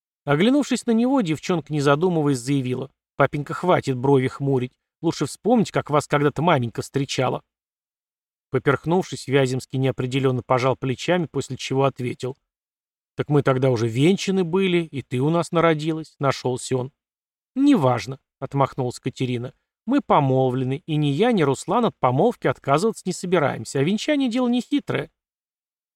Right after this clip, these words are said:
В очередной раз поперхнувшись, полковник испустил тяжкий вздох и, махнув рукой, отправился к себе в комнату.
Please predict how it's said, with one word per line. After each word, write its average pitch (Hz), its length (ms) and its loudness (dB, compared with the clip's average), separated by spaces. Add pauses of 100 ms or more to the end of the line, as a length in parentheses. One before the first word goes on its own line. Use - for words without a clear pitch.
(320)
В 139 100 -2
очередной 139 420 0
раз 135 180 2
поперхнувшись, 143 720 -4
полковник 196 580 0
испустил 190 480 -6
тяжкий 202 420 -2
вздох 135 480 0 (400)
и, 147 80 0
махнув 147 460 0
рукой, 220 360 0
отправился 139 540 0
к - 60 -16
себе 139 220 -4
в - 100 -10
комнату. 123 580 -4